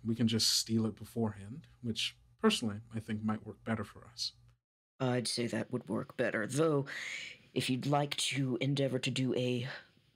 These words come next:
Speaker 2: close encounter, we could follow, uh, this shark of yours until he is nearly at the arrival spot.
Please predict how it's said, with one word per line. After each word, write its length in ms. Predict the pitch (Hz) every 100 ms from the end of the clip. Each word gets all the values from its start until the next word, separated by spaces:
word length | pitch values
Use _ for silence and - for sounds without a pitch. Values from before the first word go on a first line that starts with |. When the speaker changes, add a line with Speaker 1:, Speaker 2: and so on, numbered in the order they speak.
| -
Speaker 2:
close 300 | - 151 -
encounter, 720 | 113 - 160 160 139 117 131 135 -
we 160 | 123
could 220 | 117 117
follow, 680 | - - 123 120 120 165 175 - - - - - _ _ -
uh, 300 | - - - - - - _ _ _ -
this 440 | 110 - - - - _ -
shark 460 | - - 52 -
of 120 | 123 143
yours 460 | 123 - - -
until 400 | 151 - - 120
he 440 | 123 - 127 131 131 - - - - _ -
is 220 | 120 117
nearly 540 | 117 127 120 117 117 -
at 500 | 117 113 - - - - _ _ _ _ -
the 220 | 120 117
arrival 440 | 117 120 117 110
spot. 400 | 113 - - 92